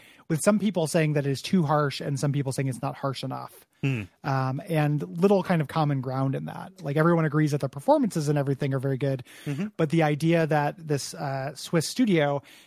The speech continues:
Speaker 1: is either doing a good job, uh, presenting America or should have stayed out of,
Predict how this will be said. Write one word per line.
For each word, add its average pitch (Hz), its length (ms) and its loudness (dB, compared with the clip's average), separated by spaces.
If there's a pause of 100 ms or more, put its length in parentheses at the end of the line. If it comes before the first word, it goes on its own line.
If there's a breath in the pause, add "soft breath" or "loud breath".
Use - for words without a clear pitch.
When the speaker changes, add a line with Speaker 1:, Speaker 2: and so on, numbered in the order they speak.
(100)
Speaker 1:
is 147 360 2
either 156 460 0
doing 156 280 2
a 139 100 -2
good 214 240 2
job, 135 440 -2 (460)
uh, 151 100 0
presenting 143 380 0
America 143 360 0 (100)
or 151 480 2
should - 280 2
have 147 160 0
stayed 151 280 0
out 139 160 2
of, 139 360 -6